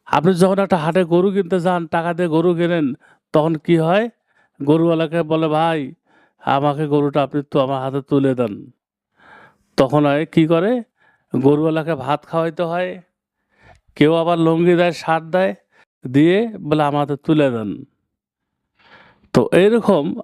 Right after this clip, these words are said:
আপনি আমার অনুমতি, আমার এজাজত ছাড়া আপনি কিতাবটা কাজ করতে পারবেন না। তবে আপনার কাছে যদি ভালো ওস্তাদ থাকে, তাহলে আমার প্রয়োজন নেই।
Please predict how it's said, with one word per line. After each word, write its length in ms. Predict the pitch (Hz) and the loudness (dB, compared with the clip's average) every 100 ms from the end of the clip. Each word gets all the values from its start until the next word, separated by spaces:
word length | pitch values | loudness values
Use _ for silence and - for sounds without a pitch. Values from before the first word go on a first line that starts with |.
| - | -6
আপনি 560 | 147 151 180 180 151 160 | -4 -2 2 4 2 0
আমার 360 | - 156 170 170 | -4 -2 0 0
অনুমতি, 680 | 170 226 240 208 220 208 | -2 -2 -2 -2 0 2
আমার 260 | 180 180 185 | 0 0 0
এজাজত 440 | 175 180 196 196 - | 0 0 -2 -4 -6
ছাড়া 460 | 180 165 127 117 _ _ _ _ - | -4 -2 -2 -6 _ _ _ _ -6
আপনি 260 | 135 147 | 0 0
কিতাবটা 400 | 143 147 143 147 143 | 0 -2 -2 -2 -6
কাজ 220 | 139 - | -8 -6
করতে 220 | 143 151 | -4 -2
পারবেন 320 | 147 156 185 | 0 0 -2
না। 80 | 214 | -2
তবে 300 | - 160 202 | 0 0 0
আপনার 300 | 170 165 175 | 0 -2 -6
কাছে 220 | 165 180 | -4 -4
যদি 160 | 185 180 | -4 -2
ভালো 300 | 156 165 175 | -2 0 -2
ওস্তাদ 280 | 156 196 185 | 0 -2 0
থাকে, 320 | 202 220 254 _ _ _ _ - | -2 -2 -6 _ _ _ _ 0
তাহলে 240 | 139 151 | 2 2
আমার 280 | 143 156 175 | 0 0 -2
প্রয়োজন 380 | 160 143 127 117 | -2 -2 -2 -4
নেই। 360 | 113 101 - | -6 -8 -10